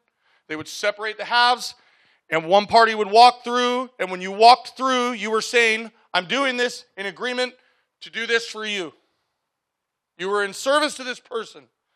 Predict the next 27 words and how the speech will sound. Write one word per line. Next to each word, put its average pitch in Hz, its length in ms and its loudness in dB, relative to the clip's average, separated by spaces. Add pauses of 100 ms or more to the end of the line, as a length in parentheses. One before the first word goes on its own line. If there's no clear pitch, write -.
(440)
That's 156 140 -12
how 220 100 -4
the 220 80 -2
covenant 220 380 -2
worked. 156 320 -10 (1800)
But 160 80 0
remember 226 280 -2
we 262 120 -4
talked 254 260 2
about 254 220 6
how 233 160 8
God 254 280 8
made 262 220 0
covenant 254 320 4
with 240 100 4
us 247 220 2
where 180 140 -8
he 277 100 0
walks 269 360 4
through 254 420 -4 (480)
and 170 120 -4
you 240 140 2
don't 262 160 6
have 233 160 2
to 190 80 -20
do 214 140 -6
anything. 202 480 -4